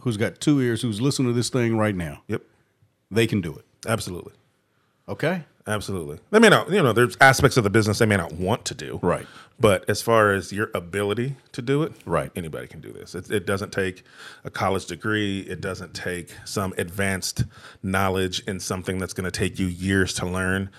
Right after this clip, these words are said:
Speaker 2: It's not that. You can learn how to do this a little bit before you get started. Most of it you're gonna learn on the fly. Um, it does take money to buy real estate. The beautiful thing about real estate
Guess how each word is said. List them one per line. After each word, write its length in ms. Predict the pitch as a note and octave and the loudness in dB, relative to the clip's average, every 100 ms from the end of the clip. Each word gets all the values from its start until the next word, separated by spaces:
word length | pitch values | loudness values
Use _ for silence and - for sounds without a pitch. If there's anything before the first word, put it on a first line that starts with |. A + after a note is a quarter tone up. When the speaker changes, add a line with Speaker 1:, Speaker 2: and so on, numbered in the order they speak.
| - _ _ - | -20 _ _ -12
Speaker 2:
It's 140 | - | -2
not 180 | E3 A#2+ | 0 0
that. 200 | D#2 - _ _ - | -6 -10 _ _ -12
You 100 | A2+ | -6
can 220 | B2 G#2 | -4 -2
learn 340 | A2 A2 A2 F2 - | 0 2 0 -4 -14
how 220 | - - | -8 -4
to 80 | A2+ | -2
do 200 | G2 G2 | -2 -4
this 440 | F#2 F#2 F#2 - - _ _ _ - | -2 -2 -2 -8 -10 _ _ _ -10
a 60 | F2 | -4
little 200 | G2+ G2+ | -2 0
bit 160 | A2 | -2
before 240 | G#2 - A2+ | -2 0 2
you 80 | A#2 | 2
get 140 | B2 | 2
started. 380 | - B2+ C3 B2+ - | 2 2 2 -2 -2
Most 260 | F#2+ F#2 | 0 0
of 100 | F#2 | -4
it 120 | F#2 F2 | -6 -6
you're 80 | |
gonna 200 | F2 E2+ | -8 -8
learn 140 | E2+ E2 | -10 -12
on 140 | E2 | -14
the 40 | D#2 | -8
fly. 440 | A#2 A#2+ B2 A#2+ - - _ _ - | 0 2 2 -2 -8 -20 _ _ -4
Um, 400 | F2+ F2+ F2 F2 | 0 0 0 -2
it 180 | G#2+ F#2 | -2 -2
does 240 | G2+ G2+ - | 0 0 0
take 260 | - E2 | -4 -4
money 360 | F2+ F2+ A#2 B2 - - - - | -6 -4 -4 -6 -12 -20 -20 -14
to 100 | F2 | -8
buy 140 | E2+ | -6
real 240 | F2 E2 E2 | -4 -6 -10
estate. 340 | - E2 D#2+ _ _ _ _ _ _ _ - | -8 -8 -8 _ _ _ _ _ _ _ -14
The 80 | E2+ | -12
beautiful 400 | - G#2+ F#2 F2+ | -2 0 0 -4
thing 160 | F2 | -10
about 200 | E2 D#2+ | -10 -10
real 140 | C#2 D2+ | -8 -10
estate 300 | - D#2 | -10 -10